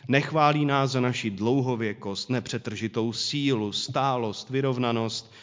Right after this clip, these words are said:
Netleskají nám tehdy, když se snažíme být naprosto soběstační a nezávislí.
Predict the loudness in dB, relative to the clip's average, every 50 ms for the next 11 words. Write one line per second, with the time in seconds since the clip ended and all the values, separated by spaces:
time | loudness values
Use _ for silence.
0 | -20 -20 -20 _ _ _ -4 -2 -2 -2 0 0 -2 0 0 0 2 4 6 6
1 | 6 6 6 4 2 0 0 0 0 0 0 0 -2 -2 -2 -2 -4 -2 -2 -4
2 | -4 -2 -2 0 0 0 0 0 0 0 0 -2 -4 -6 -6 -6 -4 -4 -4 -4
3 | -4 -6 -6 -6 -8 -12 -12 -10 -6 -4 -4 -2 -2 -4 -4 -6 -8 -10 -10 -10
4 | -8 -6 -2 -2 -2 -2 -4 -6 -12 -20 -20 -20 -20 _ -12 -8 -6 -4 -4 -4
5 | -2 -2 -2 -2 -2 -4 -4 -4 -4 -4 -2 -2 0 0 -2 -2 -6